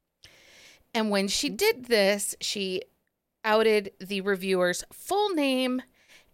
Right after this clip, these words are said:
and picture. This debut author had almost a hundred thousand followers on TikTok that she is blasting this person out to.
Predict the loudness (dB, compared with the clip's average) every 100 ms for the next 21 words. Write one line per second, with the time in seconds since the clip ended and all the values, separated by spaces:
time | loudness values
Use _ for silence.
0 | _ -2 0 0 -4 -4 -6 -8 -10 -20
1 | -20 -20 -8 -4 -2 -4 -2 0 2 0
2 | 2 2 4 2 0 -2 0 2 2 0
3 | -2 -2 -4 -6 -2 -2 0 -4 0 2
4 | 2 0 -4 -2 2 2 2 0 -2 0
5 | 2 2 -2 -8 -4 -2 -2 -4 -14 -20
6 | -20 -6 -4 -2 0 0 -2 -4 0 0
7 | 0 -2 -2 -4 -4 -4 -4 0 -2 -2
8 | -4 -6 -8 -10